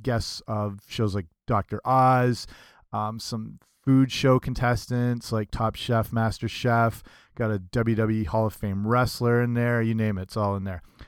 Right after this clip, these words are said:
So today's episode is, it's still early in the new year right now. It's, we're only a couple weeks in, and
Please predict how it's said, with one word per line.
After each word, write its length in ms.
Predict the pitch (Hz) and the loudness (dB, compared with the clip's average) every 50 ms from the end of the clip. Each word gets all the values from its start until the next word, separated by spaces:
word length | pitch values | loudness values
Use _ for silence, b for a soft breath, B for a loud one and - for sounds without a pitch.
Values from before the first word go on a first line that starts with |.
| b b b | b b b
So 240 | b - 156 160 165 | b 4 6 6 6
today's 720 | - - 151 151 135 147 147 165 185 208 202 160 - - - | 6 4 2 4 6 6 6 8 6 6 4 2 -6 -8 -4
episode 840 | - 127 131 - 151 143 - - - 143 131 120 117 113 110 113 - _ _ - | -2 -2 0 0 0 -2 0 2 4 6 6 8 6 6 4 0 -4 _ _ -4
is, 320 | 139 135 131 127 120 - - B B B B | 0 2 2 2 0 -2 -6 B B B B
it's 120 | 131 - | -6 -4
still 220 | - - 175 180 | 0 4 4 6
early 300 | 190 131 156 151 151 147 | 6 8 6 8 6 6
in 80 | 139 131 | 4 4
the 40 | 123 | 2
new 140 | 120 117 117 | 2 2 4
year 240 | 120 117 113 113 | 4 4 4 4
right 100 | 110 104 | 4 2
now. 260 | 104 104 104 98 98 101 | 0 -2 -4 -4 -4 -6
It's, 200 | 101 - - - | -8 -10 -6 -4
we're 100 | 117 113 | -2 0
only 140 | 117 117 | 0 0
a 40 | 113 | 0
couple 260 | - - 120 - 113 | 0 0 0 2 0
weeks 260 | 110 107 101 - - 123 | 0 0 -2 -2 -2 -2
in, 220 | 113 107 104 107 | 0 0 -2 -4
and 340 | - 117 123 120 120 120 | -6 -6 -6 -4 -4 -6